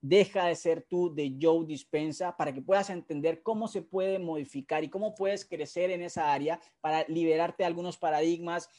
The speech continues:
algunos, algunas cosas que en este caso tenemos que soltar para poder entender de que si es influyente, claro que sí. Hay algunos factores que están en la parte de genética,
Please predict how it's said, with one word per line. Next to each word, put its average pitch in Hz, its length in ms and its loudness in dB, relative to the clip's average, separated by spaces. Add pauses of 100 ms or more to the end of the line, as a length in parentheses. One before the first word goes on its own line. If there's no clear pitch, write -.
(140)
algunos, 165 540 0 (180)
algunas 180 600 2 (160)
cosas 240 420 6
que - 80 -2
en 175 80 0
este 175 220 -8
caso 170 300 0
tenemos 165 340 -4
que 165 100 0
soltar 165 600 -2 (240)
para 170 320 2
poder 151 320 4
entender 185 880 2 (340)
de 180 220 0
que 190 120 0
si 190 400 -10
es 196 380 2
influyente, 208 920 -2
claro 208 560 4
que 160 100 -2
sí. 147 380 -6 (120)
Hay 160 140 0
algunos 180 400 0
factores 180 560 4
que 147 140 -8
están 180 380 -2
en 208 60 -2
la 185 160 -4
parte 175 280 -2
de 180 100 -2
genética, 160 640 -6